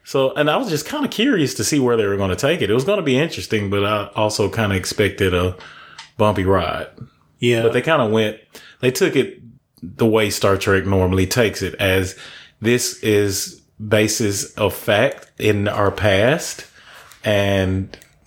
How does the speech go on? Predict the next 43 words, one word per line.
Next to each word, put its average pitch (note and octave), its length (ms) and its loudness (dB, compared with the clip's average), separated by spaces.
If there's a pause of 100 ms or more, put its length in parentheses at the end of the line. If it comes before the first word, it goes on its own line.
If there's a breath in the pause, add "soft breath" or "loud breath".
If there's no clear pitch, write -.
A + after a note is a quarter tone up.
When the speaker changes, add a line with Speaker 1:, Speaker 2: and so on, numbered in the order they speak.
Speaker 1:
then A2 140 2
they G2+ 100 0
just F#2 200 -4
kinda F#2+ 200 0
left G#2 260 0
it F2+ 120 -6
there. E2+ 220 -6
They F2+ 80 -6
didn't F#2 220 -2
really F2+ 440 0 (280)
Speaker 2:
Yeah. G2 280 -2
Speaker 1:
dive F#2 320 0
into F#2+ 360 0
it. - 240 -8 (160)
Speaker 2:
And, C3 240 0
and, C3 260 0
and B2+ 220 0 (100)
like D3+ 220 -4
we B2+ 60 -2
said B2 220 2
before, A#2 340 0
to A2 280 0 (100)
possibly A2+ 480 0
appease G2+ 680 -2 (120)
the G#2+ 80 0
various F#2+ 400 0
groups, G2+ 340 -2
they G2 420 0 (280)
kind A2 280 0
of F#2+ 100 -6
alluded F#2 400 -2
to F#2 120 0
it, E2 120 -4 (180)
it G2+ 300 -4
may A2+ 180 0
have, A2 380 -2
they C3+ 100 0
don't C3+ 140 0
know C3+ 100 2
for A2 100 -8
sure. G#2 500 -2
They B2 120 0
think A2+ 400 -4